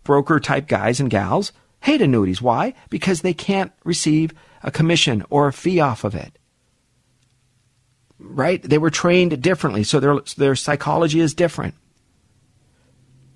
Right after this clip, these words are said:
If you don't own the company, I own Total Financial Solutions, T F S Financial Insurance Services. T F S Financial Insurance Services is our company. We have nine employees.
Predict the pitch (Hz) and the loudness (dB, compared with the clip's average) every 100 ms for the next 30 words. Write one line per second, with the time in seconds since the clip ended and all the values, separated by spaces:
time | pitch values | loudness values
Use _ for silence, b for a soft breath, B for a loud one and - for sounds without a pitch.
0 | _ - 139 196 220 214 - 151 185 190 | _ -6 -4 0 0 0 0 2 2 2
1 | 151 - 160 143 123 139 170 - 160 160 | 0 0 -2 -2 -2 -2 -2 0 2 2
2 | 120 147 143 131 131 123 123 131 - 120 | 2 2 2 2 0 -2 -2 -4 -4 -4
3 | 104 - - 160 151 151 139 - 135 131 | -4 -8 0 2 2 2 -2 -2 -2 0
4 | - 131 120 135 117 - 110 98 - - | -2 -4 -4 -4 -4 -4 -4 -6 -10 -14
5 | B B B - 202 220 190 190 - 156 | B B B -4 2 2 2 0 0 0
6 | 160 151 160 143 - 139 123 120 113 - | 2 0 0 -2 -2 -2 -2 -4 -4 -6
7 | 120 113 _ _ _ _ 131 104 - 127 | -8 -10 _ _ _ _ 0 0 0 2
8 | 151 156 - 131 110 104 117 117 117 117 | 2 2 0 -2 -2 -2 0 0 -2 -6
9 | b b b b b - 123 143 160 175 | b b b b b -2 0 2 2 2
10 | 151 156 135 98 87 - | 2 2 4 2 -2 -10